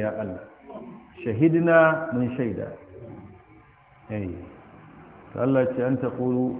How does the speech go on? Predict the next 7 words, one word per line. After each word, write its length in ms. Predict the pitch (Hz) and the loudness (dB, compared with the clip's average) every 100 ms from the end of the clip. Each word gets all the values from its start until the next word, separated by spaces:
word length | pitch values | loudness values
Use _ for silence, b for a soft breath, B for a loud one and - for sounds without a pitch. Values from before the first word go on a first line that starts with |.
| - | -6
ai 140 | 135 147 | 0 0
li 140 | 143 143 | 0 0
alla 380 | 165 160 165 160 | 0 2 2 2
taqulu 480 | 143 143 147 147 | -2 -2 -2 2
yawm 200 | 151 147 139 | 2 2 0
al-qiyamati 580 | 143 131 131 131 123 127 | -2 -2 0 0 -2 -2
inna 240 | 123 | 0